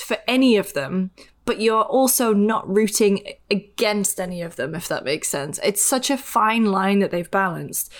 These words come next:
because they're all such awful, you know, rich people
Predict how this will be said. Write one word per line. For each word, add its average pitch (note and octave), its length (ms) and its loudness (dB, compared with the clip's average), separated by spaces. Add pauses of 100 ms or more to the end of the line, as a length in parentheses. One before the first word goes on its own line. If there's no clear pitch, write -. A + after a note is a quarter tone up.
(140)
because G#3 260 -2
they're A#3+ 160 2
all B3+ 160 2
such A3+ 320 -2
awful, F3 680 -2
you F#3+ 100 0
know, E3+ 120 -4
rich F#3 480 0
people F3+ 540 0